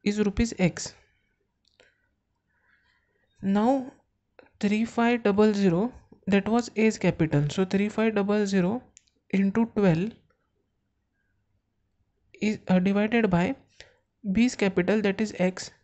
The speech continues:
into seven, because he was involved seven months and A was involved twelve months.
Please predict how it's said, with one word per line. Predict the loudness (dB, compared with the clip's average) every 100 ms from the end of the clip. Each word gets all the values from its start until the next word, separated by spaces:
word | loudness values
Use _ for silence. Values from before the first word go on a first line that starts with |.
| -6
into | -2 0 0 -2 -4
seven, | 0 2 4 2 -4 -14 -20 -20 _ -6
because | -2 -2 -4 -12 _ -14
he | -4 -2
was | 2 2 0 -4 -16 _ _ _
involved | -2 2 2 2 0
seven | -2 0 0 0
months | 0 -4 -8 -20 -20 -8 -2
and | -2 0
A | -2
was | 0 0 0
involved | 0 0 -2 0
twelve | 2 4 4
months. | 4 0 -4